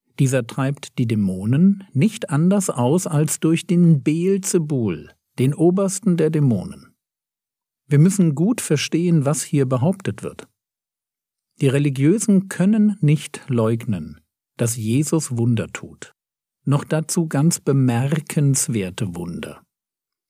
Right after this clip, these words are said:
Dass er tatsächlich Dämonen austreibt. Dass hier ein Blinder und Stummer geheilt wurde. Aber ihre Antwort darauf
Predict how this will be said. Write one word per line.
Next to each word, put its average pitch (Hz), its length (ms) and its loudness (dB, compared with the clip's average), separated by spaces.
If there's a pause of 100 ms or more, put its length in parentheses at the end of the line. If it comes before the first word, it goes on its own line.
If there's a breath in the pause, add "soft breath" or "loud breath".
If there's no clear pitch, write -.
Dass 143 140 0
er 156 140 2
tatsächlich 165 720 -2
Dämonen 165 560 2
austreibt. 113 800 -4 (680)
Dass 147 160 0
hier 160 200 0
ein 143 260 2
Blinder 175 580 4
und 127 320 -2
Stummer 170 760 0
geheilt 139 540 0
wurde. 90 340 -6 (640)
Aber 139 180 0
ihre 131 360 -2
Antwort 170 640 0
darauf 104 520 -8